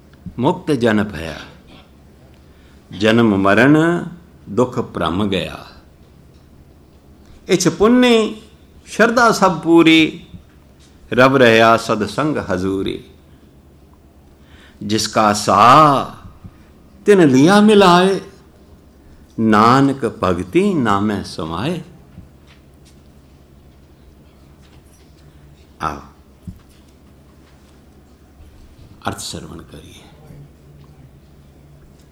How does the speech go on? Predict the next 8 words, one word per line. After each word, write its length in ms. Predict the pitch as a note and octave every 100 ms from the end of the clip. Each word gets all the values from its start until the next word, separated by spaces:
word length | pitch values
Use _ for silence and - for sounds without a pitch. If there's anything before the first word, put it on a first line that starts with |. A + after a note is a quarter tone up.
| _ _ _ _ _ -
"ਸੇਵਕ 640 | - - - G3+ A3 G#3 - -
ਕੀ 180 | D#3 A#2+
ਮਨਸਾ 640 | F#2+ G#2 B2 E2+ G#2+ A#2 - -
ਪੂਰੀ 360 | D#3+ A#2 E2+
ਪਈ।" 260 | E2+ C#2+ - - _ - - - _ - - _ -
ਮਨਸਾ 440 | G#2 G#2+ G2+ C3+
ਲਫ਼ਜ਼ 320 | B2+ G#2+ A#2 -
ਸਮਝੋ 520 | G2 G2+ G2+ F#2+